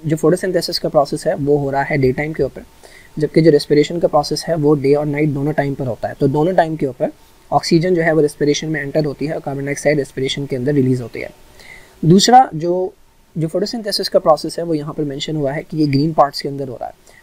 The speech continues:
जबकि जो respiration का प्रोसेस है ये तमाम living cells के अंदर हो रहा है। अ, इसके अलावा ये वो process है कि जिसके अंदर food को oxidize किया जाता है।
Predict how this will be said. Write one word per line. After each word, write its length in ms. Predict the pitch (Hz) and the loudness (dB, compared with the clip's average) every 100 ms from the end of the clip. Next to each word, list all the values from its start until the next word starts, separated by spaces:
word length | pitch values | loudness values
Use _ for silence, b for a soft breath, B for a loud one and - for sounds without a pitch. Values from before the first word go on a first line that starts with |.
| - | -6
जबकि 220 | 147 175 | 0 0
जो 240 | 165 175 | 0 -2
respiration 560 | 170 160 - 147 156 175 | -2 -2 0 -2 -2 -4
का 80 | 156 | -2
प्रोसेस 360 | 143 135 113 | -2 -2 -4
है 60 | 151 | -2
ये 80 | 151 | -2
तमाम 340 | 143 139 139 | -4 -6 -4
living 220 | 135 135 | -2 -2
cells 240 | 147 135 135 | -4 -6 -6
के 100 | 143 | -6
अंदर 200 | 127 123 | -6 -8
हो 100 | - | -12
रहा 100 | - | -18
है। 320 | - - - _ _ - - - - _ - - - | -20 -20 -20 _ _ -20 -20 -20 -20 _ -20 -8 4
अ, 200 | 165 175 | 6 6
इसके 200 | 185 - | 0 0
अलावा 280 | 214 180 240 170 | 4 6 4 2
ये 100 | 175 | -2
वो 140 | 190 | 0
process 340 | 208 196 214 | 0 -2 -4
है 80 | 208 | -8
कि 100 | 196 | -6
जिसके 260 | 175 175 202 | -6 -8 -14
अंदर 160 | 190 | -12
food 260 | 190 - 190 | -12 -10 -8
को 120 | 190 | -4
oxidize 500 | - 151 175 170 180 | -4 -2 -2 -2 -2
किया 200 | - 180 | -2 0
जाता 280 | 160 143 156 | 0 -2 -4
है। 140 | 190 | -8